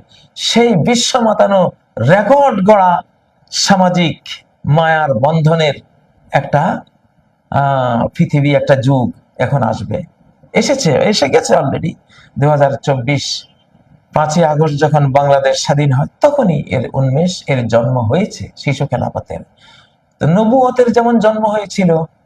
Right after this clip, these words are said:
কিন্তু বিশ্ব অল্প মানুষের টের পেয়েছে। প্রথমে ওরাকা ইবনে নওফল টের পেয়েছে, খাদিজা টের পেয়েছেন, আবু বকর টের পেয়েছেন একটু একটু করে।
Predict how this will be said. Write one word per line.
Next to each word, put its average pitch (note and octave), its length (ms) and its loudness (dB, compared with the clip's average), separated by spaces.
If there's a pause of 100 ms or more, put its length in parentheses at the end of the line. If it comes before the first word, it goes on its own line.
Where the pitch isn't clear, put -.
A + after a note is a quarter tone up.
(480)
কিন্তু D3 220 -2
বিশ্ব D#3 560 -4 (440)
অল্প D4 320 0
মানুষের F#3 440 2
টের C#3+ 200 0
পেয়েছে। - 460 -6 (460)
প্রথমে G#3+ 520 0 (1200)
ওরাকা D#3 300 0
ইবনে D3+ 160 0
নওফল D3 440 0
টের C#3+ 200 0
পেয়েছে, C#3+ 420 -2 (580)
খাদিজা D3 380 0
টের C#3+ 240 0
পেয়েছেন, C#3+ 440 -2
আবু F3 280 0
বকর E3 160 -2
টের D3 240 -2
পেয়েছেন F#3 260 -4
একটু A4+ 340 -2
একটু - 300 -2
করে। - 240 -8